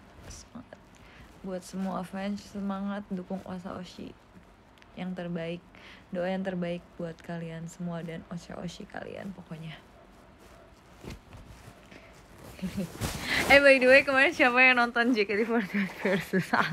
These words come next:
<laughs> Aku nggak ngerti lagi, kocak banget. Aku bener-bener capek ketawa. Bayangin aja, ada Helisma, ada Ariela, Pusing banget aku tuh sama <laughs> mereka.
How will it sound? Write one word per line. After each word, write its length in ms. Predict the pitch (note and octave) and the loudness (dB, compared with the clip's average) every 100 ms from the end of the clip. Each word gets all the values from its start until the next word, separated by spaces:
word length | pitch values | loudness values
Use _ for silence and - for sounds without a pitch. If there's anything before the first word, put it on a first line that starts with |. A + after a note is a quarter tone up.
| - F3+ - - | 0 -2 0 -2
<laughs> 680 | - B4 - - - - - | 2 0 -2 -8 -14 -16 -10
Aku 100 | F#3+ G#3 | -6 -4
nggak 120 | F#3+ | -2
ngerti 180 | F#3 E3+ D#3+ | -2 -4 -6
lagi, 220 | D#3 D#3+ | -6 -6
kocak 320 | D#3+ D#3+ D#3 - | -8 -8 -10 -14
banget. 240 | C#3+ D3 D#3+ - - - - - - | -14 -14 -18 -20 -20 -20 -20 -16 -10
Aku 240 | F3 F#3+ | -8 -6
bener-bener 480 | F3 E3+ E3 D#3+ E3 | -4 -4 -6 -6 -8
capek 400 | - D#3 D#3 - | -8 -10 -10 -12
ketawa. 320 | C#3+ C#3 - - - - - - - - - - - - | -12 -12 -12 -16 -20 -20 -20 -16 -14 -14 -16 -18 -8 -2
Bayangin 420 | F#3 F3+ F3 F#3+ | 0 2 0 2
aja, 300 | F3+ F#3+ F3+ | 4 4 4
ada 80 | F3+ | 4
Helisma, 640 | F3+ E3+ F3 - F3 E3+ | 4 2 0 -2 0 0
ada 260 | E3+ D#3 E3 | 0 0 0
Ariela, 640 | F3 E3+ D#3+ E3 D#3+ D#3+ - - - E3 - - - - - - - - - - - | 0 0 2 0 0 -2 -6 -14 -14 -14 -16 -20 -20 -20 -20 -20 -20 -20 -20 -20 -12
Pusing 240 | G3 F#3 | -6 -4
banget 320 | E3+ F3 G#3 - | -4 -4 -6 -8
aku 240 | - - - - | -14 -14 -12 -10
tuh 880 | G3+ G3+ G3 G3 G3 G3+ G3+ G3+ G3+ G3+ G3 - - - | -8 -10 -10 -10 -8 -6 -4 -4 -4 -4 -6 -10 -14 -18
sama 240 | - G#3 G3+ | -8 -4 -2
<laughs> 60 | G3+ | -2
mereka. 560 | G#3+ A#3 G3+ - - | -2 -4 -4 -8 -8